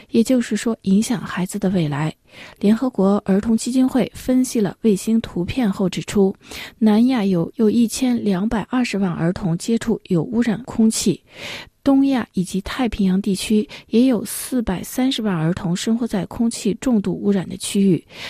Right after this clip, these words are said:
其污染浓度超过世界卫生组织建议的六倍以上，也就是全球有二十亿儿童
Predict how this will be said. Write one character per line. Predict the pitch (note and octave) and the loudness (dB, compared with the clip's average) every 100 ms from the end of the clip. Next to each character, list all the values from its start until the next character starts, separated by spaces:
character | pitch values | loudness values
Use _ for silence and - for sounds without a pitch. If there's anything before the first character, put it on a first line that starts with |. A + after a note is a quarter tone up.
| - | -14
其 | - - A3 - | -10 0 0 2
污 | C4 | 0
染 | A#3 F3 | 0 -2
浓 | D#3+ E3+ | -2 -2
度 | A3 A3+ A3 | 0 -2 -2
超 | - - | -8 -4
过 | B3+ A3 | 0 0
世 | G3+ A3 | 0 -2
界 | A3 F#3+ | -4 -2
卫 | G3+ | -2
生 | A3+ A3+ | 0 -2
组 | - E3 | -2 -6
织 | F#3 | -4
建 | F#3 A3+ G3+ | -2 0 0
议 | |
的 | F#3+ F3 | 0 0
六 | G3 | 0
倍 | F#3 F#3 | 0 -2
以 | G3+ | -2
上， | - G3 - _ - - - - | -2 -2 -4 _ -20 -20 -20 -4
也 | - A3+ | 0 2
就 | C#4 | 2
是 | C4 G#3 | 0 -4
全 | - G#3 A3+ | -2 -2 0
球 | A#3+ G#3+ | 0 -2
有 | - E3+ D3+ - | 0 -2 -2 -4
二 | C4+ A#3+ | -2 -2
十 | - F#3+ | -2 0
亿 | G3+ F#3 | 2 2
儿 | E3+ | 0
童 | F#3 F#3 E3+ | -2 -2 -4